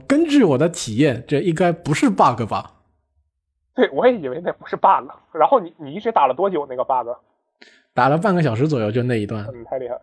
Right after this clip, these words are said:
Speaker 2: 就是我跟大家，如果你还没有玩的话，大家一定要听这个 bug。这个 bug 是我目前为止是百分之一百出现，我是百分之一百出现，因为我打了三遍。呃，这个地方我经过了三次，然后每次都出现。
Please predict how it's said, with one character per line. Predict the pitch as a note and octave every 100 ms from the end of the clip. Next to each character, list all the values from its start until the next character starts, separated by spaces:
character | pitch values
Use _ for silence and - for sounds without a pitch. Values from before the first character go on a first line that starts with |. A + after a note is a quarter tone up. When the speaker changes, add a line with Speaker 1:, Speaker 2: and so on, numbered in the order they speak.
| -
Speaker 2:
就 |
是 | F#3+
我 | C3+
跟 | D3
大 | E3
家， | E3 F3
如 | D3+
果 | G3 C3+
你 | B2
还 | G3
没 |
有 | E3+
玩 | B2+ A#2
的 | C#3
话， | C3+
大 | B2
家 | C#3 C3+
一 |
定 | C3+
要 | C3+
听 | - C#3
这 | C3
个 |
bug。 | A#2+ A#2+ B2
这 | D3
个 |
bug | C#3+ C#3+ B2+ C3+
是 | C#3 B2+ B2
我 | B2+
目 | B2+ C3
前 | D3 C3+
为 | C3+
止 | A2+
是 | C3
百 | C3
分 | B2+
之 | C#3+
一 | E3
百 | C3+ B2
出 | -
现， | B2 C3 _
我 | B2
是 | F3+
百 | D3
分 | A#2+
之 |
一 | B2+
百 | A2+
出 | A#2+
现， | A#2+
因 | B2
为 |
我 | C#3+
打 | C3+
了 | A2+
三 | C#3 C#3
遍。 | C3+ _ _ _ _ _
呃， | C3+ B2+ -
这 | A#3+
个 | F3+
地 | F#3
方 | D3+
我 | A#2+
经 | D3
过 | D#3
了 | C#3
三 | C3+ C#3
次， | -
然 | - C#3
后 |
每 | B2
次 | A#2
都 | C#3
出 | - B2
现。 | C3+